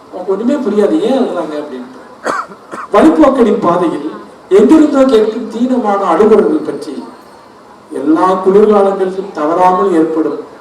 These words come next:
மனநோய் பற்றி. சில பேர் குளிர்காலங்கள்ல ரொம்ப டிப்ரெஷன் வந்து. கைவிடப்பட்ட ஒரு வீட்டின் திறந்து கிடக்கும் எல்லா வாயில்களும் பற்றி. இந்த abandoned houses நீங்க பாத்தீங்கன்னா, இந்த வீட்டுல கைவிட்டிருப்பாங்க, எல்லா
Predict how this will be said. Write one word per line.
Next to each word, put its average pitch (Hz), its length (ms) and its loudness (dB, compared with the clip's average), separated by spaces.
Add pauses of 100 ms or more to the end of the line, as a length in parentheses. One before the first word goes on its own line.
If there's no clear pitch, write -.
(140)
மனநோய் 214 420 -2
பற்றி. 147 220 -6 (1200)
சில 202 220 -8
பேர் 202 340 -6
குளிர்காலங்கள்ல 156 640 -2
ரொம்ப 160 160 -8
டிப்ரெஷன் 175 460 -10
வந்து. 254 200 -14 (1700)
கைவிடப்பட்ட - 720 0
ஒரு 151 220 0
வீட்டின் 196 680 -6
திறந்து 214 320 -2
கிடக்கும் 156 440 -4
எல்லா 156 360 -8
வாயில்களும் 156 640 -6
பற்றி. - 220 -18 (1200)
இந்த 151 200 -4
abandoned 208 420 -2
houses 147 300 -4 (120)
நீங்க 139 260 -14
பாத்தீங்கன்னா, 147 460 -10 (800)
இந்த 165 160 -14
வீட்டுல 196 260 -6
கைவிட்டிருப்பாங்க, 147 800 -8
எல்லா 160 200 -8